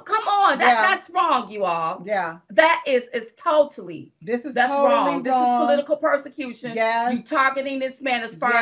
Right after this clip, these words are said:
Speaker 2: Yes.
Speaker 1: I'm concerned. I wanna know, what did he do? Did he do more than, than Black Lives Matter?
Speaker 2: Oh, well, oh, no, no, no. 'Cause we, I
Speaker 1: Cause,
Speaker 2: think we
Speaker 1: 'cause
Speaker 2: just dealing
Speaker 1: somebody,
Speaker 2: with
Speaker 1: yeah, yeah.
Speaker 2: ten million here with
Speaker 1: Uh-huh,
Speaker 2: him.
Speaker 1: yeah, but we
Speaker 2: That,
Speaker 1: dealing with
Speaker 2: we dealing with
Speaker 1: ten million
Speaker 2: ten plus
Speaker 1: according to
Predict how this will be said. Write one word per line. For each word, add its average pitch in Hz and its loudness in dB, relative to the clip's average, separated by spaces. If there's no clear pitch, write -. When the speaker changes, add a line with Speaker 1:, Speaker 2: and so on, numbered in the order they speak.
Speaker 2:
Yes. 240 0
Speaker 1:
I'm 233 -10
concerned. 220 -6
I 269 6
wanna 294 0
know, 247 -2
what 277 -8
did 294 -8
he 294 -4
do? 262 -10
Did 220 -14
he 330 -4
do 320 -4
more 294 2
than, 262 -2
than 247 2
Black 294 4
Lives 277 0
Matter? 285 -4
Speaker 2:
Oh, 440 -6
well, 277 -8
oh, 311 -2
no, 359 -4
no, 294 -10
no. 370 -2
'Cause 277 -6
we, 277 -10
I 311 -2
Speaker 1:
Cause, 349 12
Speaker 2:
think 339 8
we 359 6
Speaker 1:
'cause 311 8
Speaker 2:
just 330 2
dealing 466 8
Speaker 1:
somebody, 359 4
Speaker 2:
with 320 -6
Speaker 1:
yeah, 339 -2
yeah. 285 -2
Speaker 2:
ten 320 0
million 262 -6
here 285 -2
with 254 0
Speaker 1:
Uh-huh, 285 2
Speaker 2:
him. 240 -2
Speaker 1:
yeah, 285 6
but 277 6
we 403 0
Speaker 2:
That, 381 12
Speaker 1:
dealing 311 4
with 285 10
Speaker 2:
we 349 -4
dealing 381 2
with - 0
Speaker 1:
ten 349 8
million 381 2
Speaker 2:
ten - 2
plus 349 6
Speaker 1:
according 277 2
to 311 2